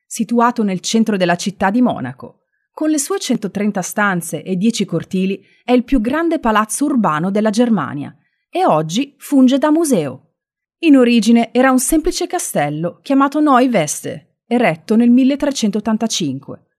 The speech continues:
Fu a partire dall'unificazione del Ducato di Baviera nel millecinquecentosei e dalla decisione di rendere Monaco l'unica capitale che la Residence iniziò ad assumere una rilevanza reale.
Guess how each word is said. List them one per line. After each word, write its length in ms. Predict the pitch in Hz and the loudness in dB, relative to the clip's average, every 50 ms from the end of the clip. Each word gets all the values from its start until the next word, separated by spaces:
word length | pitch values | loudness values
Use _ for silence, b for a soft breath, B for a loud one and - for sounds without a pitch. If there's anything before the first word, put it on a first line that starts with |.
| _ _ _ _ - | _ _ _ _ -10
Fu 140 | - - 302 | -2 0 0
a 80 | 302 | 2
partire 440 | 294 294 269 - - 294 294 285 254 | 2 0 -2 0 0 0 2 2 2
dall'unificazione 840 | 208 190 180 180 185 190 175 - 180 - 190 - - - 240 214 214 | 2 2 2 2 0 0 -2 -2 -4 -4 -6 -6 -2 0 2 2 2
del 140 | 208 196 190 | 2 0 -2
Ducato 340 | 175 185 - 208 196 - 196 | -2 -2 -2 -2 -2 -2 -2
di 100 | 190 190 | 0 0
Baviera 480 | 190 190 180 208 214 202 196 185 175 | 0 2 2 4 4 4 2 2 0
nel 140 | 165 165 170 | 0 0 0
millecinquecentosei 1120 | 170 175 175 175 170 - - 180 - 180 - 175 165 180 180 - - 254 240 202 160 151 - b b b b b b | 0 -2 -2 -2 -4 -6 -8 -8 -6 -6 -6 -6 -6 -6 -6 -4 -2 0 0 0 0 -2 -6 b b b b b b
e 100 | - 220 | -4 -2
dalla 220 | 220 254 269 262 | 0 0 2 0
decisione 580 | 247 254 - - 247 214 240 294 285 254 208 180 | 0 -2 -2 -2 0 2 2 2 2 2 2 2
di 140 | 170 185 | 0 0
rendere 340 | 185 202 202 202 196 196 190 | 0 0 0 0 0 0 0
Monaco 500 | 190 202 202 202 196 185 175 175 - 185 | 0 0 0 0 0 0 -2 -2 -2 -2
l'unica 380 | 180 190 214 254 262 240 - 185 | 0 2 2 2 2 2 0 -2
capitale 920 | 170 175 160 175 156 147 156 139 135 143 147 170 208 - _ _ _ _ _ | -4 -4 -4 -6 -4 -4 -2 0 0 0 -2 -4 -8 -12 _ _ _ _ _
che 140 | - 233 226 | -4 0 0
la 100 | 214 190 | 0 2
Residence 640 | 175 185 185 196 190 247 233 302 330 330 311 - - - | 2 0 0 0 0 0 0 0 0 0 -2 -4 -6 -2
iniziò 400 | - 226 220 214 208 - - 220 | 2 2 2 2 2 0 -2 0
ad 80 | 214 | 0
assumere 560 | 247 285 - - - 233 208 202 196 208 233 240 | 0 -2 -4 -4 -2 -2 0 0 0 -2 -2 0
una 220 | 220 240 233 233 | 2 2 2 2
rilevanza 580 | 233 262 277 285 254 208 160 160 165 - - 214 | 2 2 2 2 2 0 0 0 -2 -2 0 2
reale. 540 | 226 233 220 175 135 131 135 123 123 _ | 2 2 2 2 0 -2 -6 -12 -16 _